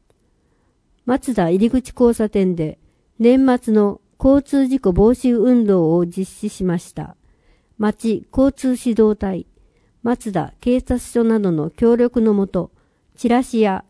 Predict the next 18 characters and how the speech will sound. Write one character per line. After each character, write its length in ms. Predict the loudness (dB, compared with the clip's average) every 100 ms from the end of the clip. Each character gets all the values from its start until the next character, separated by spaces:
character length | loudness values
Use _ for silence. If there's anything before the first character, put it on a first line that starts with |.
| _
啓 240 | -2 0 0
発 260 | -2 -2
物 180 | -2 -2 -2
品 240 | 0 0 0
を 80 |
配 240 | -2 0 0
布 160 | -2
し、 280 | -4 -6 -6 _ _ _ _ 2
ド 140 | 4
ラ 160 | 4 2
イ 80 | 2
バ 160 | 0
ー 20 |
の 160 | 2 2
皆 240 | 2 0
さ 200 | -2 -2
ん 120 | 0 -2
に 180 | -4